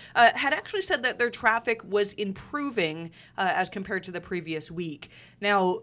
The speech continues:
uh, again, I mean, that doesn't necessarily mean everybody is, uh, making tons of money and, and, uh, <laughs> you know, as profitable as you want to be.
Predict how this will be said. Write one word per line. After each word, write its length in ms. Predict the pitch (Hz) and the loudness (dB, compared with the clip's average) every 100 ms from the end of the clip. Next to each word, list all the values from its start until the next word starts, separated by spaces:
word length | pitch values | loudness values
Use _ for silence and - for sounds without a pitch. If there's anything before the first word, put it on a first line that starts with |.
| - | -2
uh, 140 | 190 - | 0 0
again, 500 | - 196 220 220 202 - | -4 -2 0 0 -2 -4
I 60 | |
mean, 180 | 190 180 | -4 -2
that 140 | 180 175 | -4 -4
doesn't 340 | 180 180 - | -6 -8 -10
necessarily 520 | 170 - 175 170 165 | -10 -8 -8 -8 -6
mean 200 | 165 170 | -4 -2
everybody 540 | 165 170 165 165 170 165 | -2 -2 -2 -2 -2 -4
is, 320 | 160 151 156 | -4 -8 -8
uh, 200 | 165 151 | -6 -6
making 600 | 151 165 165 175 170 165 160 | -8 -8 -8 -8 -8 -8 -8
tons 240 | 185 202 | -6 -2
of 100 | 220 | 2
money 300 | 233 240 220 | 2 4 4
and, 180 | 196 175 | 2 2
and, 380 | 175 170 165 - | -2 -2 -2 0
uh, 320 | 165 156 156 | 2 4 2
<laughs> 20 | |
you 200 | - 180 | 0 -4
know, 220 | 165 233 | 4 8
as 160 | 202 185 | 8 6
profitable 600 | - 214 180 208 196 190 | 2 0 2 -2 -2 -2
as 160 | 170 170 | -2 -6
you 80 | |
want 240 | 170 220 226 | 0 2 2
to 80 | 165 | -2
be. 300 | 160 151 | -2 -4